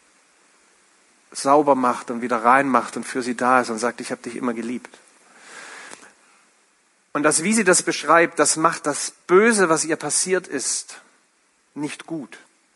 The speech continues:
Darum geht es nicht. Es geht nicht darum zu sagen, das war ja gut, dass sie diesen sexuellen Missbrauch erlebt hat, weil ansonsten hätte sie Jesus nie gefunden. Aber sie sagt,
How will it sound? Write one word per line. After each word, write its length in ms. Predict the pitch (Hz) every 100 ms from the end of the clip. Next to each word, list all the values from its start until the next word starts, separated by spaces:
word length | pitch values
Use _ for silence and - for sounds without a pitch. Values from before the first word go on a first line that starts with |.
| _ _ _ _ _ _ _ _
Darum 320 | - 147 160
geht 180 | 139 160
es 160 | 127 -
nicht. 280 | 95 _ -
Es 100 | -
geht 220 | - 165 180
nicht 260 | 233 233
darum 240 | 196 180 180
zu 140 | 160
sagen, 520 | 143 151 175 180 170
das 220 | 160 147
war 140 | 156 160
ja 100 | 151
gut, 720 | - 196 247 240 - - -
dass 200 | 156 -
sie 300 | 151 147 135 - _ _
diesen 180 | 147 147
sexuellen 500 | 175 170 156 147 151
Missbrauch 380 | 190 - 156 139
erlebt 380 | 127 131 -
hat, 120 | 127 117
weil 120 | 135
ansonsten 500 | 131 127 165 185 156
hätte 180 | 147 131
sie 120 | 139
Jesus 340 | 165 156 131
nie 120 | 120
gefunden. 460 | 107 - 101 - _ _ _ _ _ _ _ _ _ _ - - - - - _
Aber 160 | 143 143
sie 240 | 180 226
sagt, 480 | 190 170 165 135